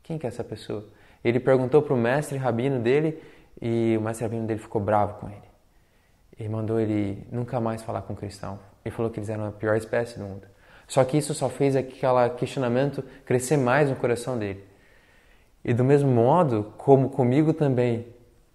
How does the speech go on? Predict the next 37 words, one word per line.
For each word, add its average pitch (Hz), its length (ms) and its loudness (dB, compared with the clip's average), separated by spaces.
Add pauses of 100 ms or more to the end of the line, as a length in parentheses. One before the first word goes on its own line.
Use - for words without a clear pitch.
(140)
eu 139 120 4
nunca 135 320 4
tinha - 160 -2
parado 139 320 4
pra 131 120 4
ler 123 200 4
coisas 160 400 4
que - 120 0
eu 120 80 4
tinha 127 220 -2
lido 127 240 0
e 123 140 2
entender 143 480 4
verdades 143 440 6
que - 140 -6
eu, 135 160 6
eu 127 400 2
achava 131 360 0 (260)
como 135 180 2
um 127 60 2
judeu, 120 420 2 (680)
um 123 140 -2
judeu 117 300 2
sabe 131 320 0
a 120 40 2
Bíblia 123 200 0
de 127 120 2
cor, 131 280 0
eu 151 60 2
deveria 120 300 0
saber 117 260 -4
como 113 140 -8
adventista, 113 500 -6 (340)
e 120 40 -2
eu 123 60 0
não 123 120 0
tinha 120 440 -4